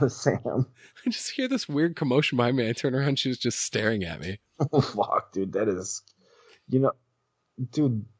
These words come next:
Speaker 1: staring will creep the shit out of me. Like, uh, <laughs> when I saw Paranormal Activity, I wasn't freaked out by, like, any of, like, the demonic stuff, but when they have video of her just staring at him sleeping
Speaker 2: Oh, that
Speaker 1: for,
Speaker 2: was
Speaker 1: like,
Speaker 2: creepy.
Speaker 1: eight hours,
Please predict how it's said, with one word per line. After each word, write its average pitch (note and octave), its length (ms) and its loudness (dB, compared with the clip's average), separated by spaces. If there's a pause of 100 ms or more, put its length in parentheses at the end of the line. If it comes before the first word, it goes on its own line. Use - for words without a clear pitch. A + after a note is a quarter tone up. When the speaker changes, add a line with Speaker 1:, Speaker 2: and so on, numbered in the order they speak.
(220)
Speaker 1:
staring G2+ 800 2 (480)
will G#2 100 4
creep A#2+ 320 0
the A2+ 100 0
shit G#2 280 2
out E2+ 180 0
of F2 80 0
me. F2+ 200 2
Like, F2 340 0
uh, D#2+ 320 0 (260)
<laughs> - 840 -20
when C#3+ 120 4
I B2 160 4
saw D#3+ 240 2
Paranormal C#3 680 4
Activity, A2+ 520 2
I G2+ 100 4
wasn't C#3+ 400 2
freaked C3+ 340 0
out A#2 240 4
by, A#2+ 140 4
like, G2+ 260 4
any G#2+ 200 4
of, G#2 100 4
like, G2+ 220 2
the G#2+ 80 0
demonic F#2 520 4
stuff, C#3+ 400 2 (440)
but C#3+ 80 6
when C3 160 4
they C3 140 4
have F3 160 4
video G#2+ 500 4
of C#3+ 120 0
her C3 240 4
just C#3 360 2
staring B2+ 520 4
at G#2+ 120 4
him A2+ 240 4
sleeping G2+ 760 2
Speaker 2:
Oh, - 20 0
that C#3 80 -4
Speaker 1:
for, B2+ 100 4
Speaker 2:
was G#2 80 4
Speaker 1:
like, G2 140 4
Speaker 2:
creepy. - 480 0
Speaker 1:
eight G2+ 60 -4
hours, B2+ 680 4